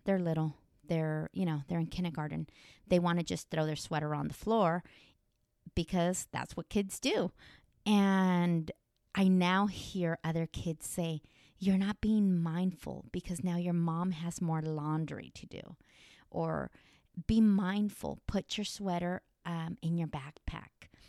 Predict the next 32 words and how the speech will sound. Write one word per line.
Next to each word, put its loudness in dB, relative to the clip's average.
So 2
that 0
actually -2
makes 0
me 2
really 0
proud -4
as -6
a -14
teacher -4
because -4
I 2
want 0
the -2
children -4
to -8
be -2
mindful, -2
not 4
just -2
when 2
I'm 0
reminding 0
them, -2
but, 0
uh, -6
bring 4
it 2
up, -6
but 2
upon 0
themselves -2